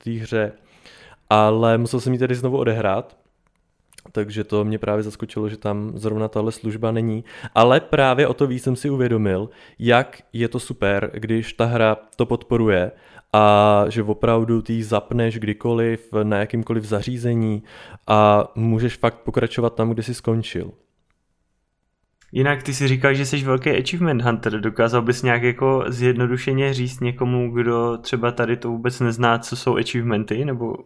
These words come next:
Speaker 2: proč tě to tak baví?
Speaker 1: Mhm. Tak achievementy jsou, eh, jakési trofeje. A jde o to, že vývojář těch her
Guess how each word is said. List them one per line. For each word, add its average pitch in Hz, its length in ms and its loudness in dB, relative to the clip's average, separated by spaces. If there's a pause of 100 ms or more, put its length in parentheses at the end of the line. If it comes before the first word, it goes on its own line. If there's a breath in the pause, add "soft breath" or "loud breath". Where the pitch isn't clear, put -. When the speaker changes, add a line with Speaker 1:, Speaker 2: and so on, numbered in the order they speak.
(560 soft breath)
Speaker 2:
proč 117 180 -4
tě 131 120 0
to 123 120 -4
tak 113 160 2
baví? 110 440 0 (440)
Speaker 1:
Mhm. 127 480 0 (300)
Tak 127 160 2 (220)
achievementy 139 720 -2
jsou, 131 760 4
eh, 113 40 2 (440)
jakési 120 480 0
trofeje. 113 680 0 (720 soft breath)
A 107 360 6
jde 120 120 0
o 120 80 -4
to, 131 280 0
že 123 500 0
vývojář 131 440 0
těch 131 240 -4
her 104 380 -2